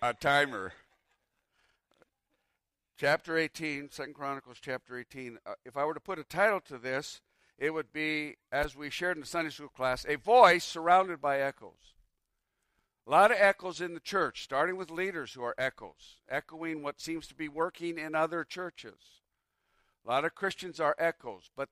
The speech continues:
the fact of the matter is, God wants you to be a voice, and the fact that you belong to Him,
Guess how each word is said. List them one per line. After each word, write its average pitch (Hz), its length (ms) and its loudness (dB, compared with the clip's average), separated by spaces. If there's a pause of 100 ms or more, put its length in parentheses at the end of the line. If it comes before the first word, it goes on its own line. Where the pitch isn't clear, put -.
the 127 80 -14
fact 208 460 8
of 180 80 -4
the 170 60 -12
matter 180 340 4
is, 151 540 0 (480)
God 175 360 6
wants 170 340 4
you 165 120 -4
to 143 80 -12
be 147 180 0
a 143 60 4
voice, 151 520 6
and 139 120 -6
the 131 60 -12
fact 233 360 6
that 196 160 -2
you 170 100 -14
belong 160 420 4
to 165 120 -6
Him, 202 580 2